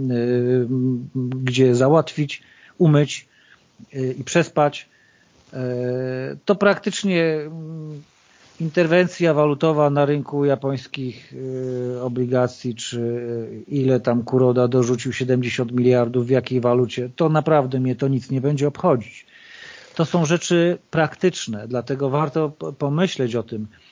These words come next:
Nie sięgajmy za daleko, jeżeli chodzi o ekonomiczne gwiazdy. Pytanie, czy masz piec, czy masz w spiżarce kilka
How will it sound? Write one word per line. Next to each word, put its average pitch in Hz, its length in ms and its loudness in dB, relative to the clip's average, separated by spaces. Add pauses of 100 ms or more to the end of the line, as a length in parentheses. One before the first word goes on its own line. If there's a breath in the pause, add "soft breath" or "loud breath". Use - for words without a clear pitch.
(260 soft breath)
Nie 165 200 2
sięgajmy 147 600 2
za 127 140 2
daleko, 127 880 0
jeżeli 123 340 0
chodzi 120 480 -6
o 117 480 -2
ekonomiczne 123 680 0
gwiazdy. 120 500 0 (500 loud breath)
Pytanie, 139 580 0
czy 117 240 -6
masz 127 400 -2
piec, 110 600 -6 (720 soft breath)
czy 156 200 0
masz 165 320 2
w - 60 -14
spiżarce 131 840 -2 (280)
kilka 131 880 -4